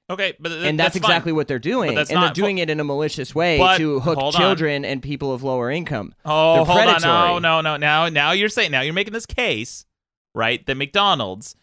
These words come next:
Speaker 1: is intentionally and maliciously marketing, rather than, say, uh, just trying to sell a product to people. You're injecting cynicism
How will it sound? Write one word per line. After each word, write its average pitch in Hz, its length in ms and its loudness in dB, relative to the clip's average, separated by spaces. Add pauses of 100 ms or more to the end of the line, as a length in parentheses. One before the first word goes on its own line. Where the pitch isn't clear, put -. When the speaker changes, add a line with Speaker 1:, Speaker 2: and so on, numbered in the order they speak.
(280)
Speaker 1:
is 127 320 -2
intentionally 160 840 -6
and 123 200 -4
maliciously 120 840 -6
marketing, 90 460 -12 (240)
rather 208 360 0
than, 170 340 -2 (160)
say, 143 520 -2
uh, 113 240 -4
just 139 300 -6
trying 131 320 0
to 117 340 -2
sell 147 300 0
a 120 40 -2
product 151 500 0
to 113 80 -8
people. 92 380 -10 (320)
You're 175 180 2
injecting 220 720 -2
cynicism 110 760 -4